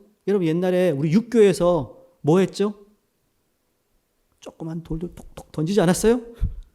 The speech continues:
나만 했나? <laughs> 기억해요, 친구들하고.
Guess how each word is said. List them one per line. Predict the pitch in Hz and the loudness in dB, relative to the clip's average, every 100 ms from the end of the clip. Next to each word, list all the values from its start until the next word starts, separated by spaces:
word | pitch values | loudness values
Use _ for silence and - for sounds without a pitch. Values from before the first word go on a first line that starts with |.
| _ _ _ _ _ | _ _ _ _ _
나만 | 151 180 170 | -2 0 2
했나? | 156 151 | 2 2
<laughs> | 220 - - - - - - - - - - - _ _ - - _ _ _ _ _ _ _ _ _ - | 0 -2 -16 -2 0 0 2 2 2 -6 -14 -20 _ _ -20 -20 _ _ _ _ _ _ _ _ _ 2
기억해요, | 247 247 233 | 4 6 2
친구들하고. | 233 254 214 196 165 | 2 -2 -2 -2 -4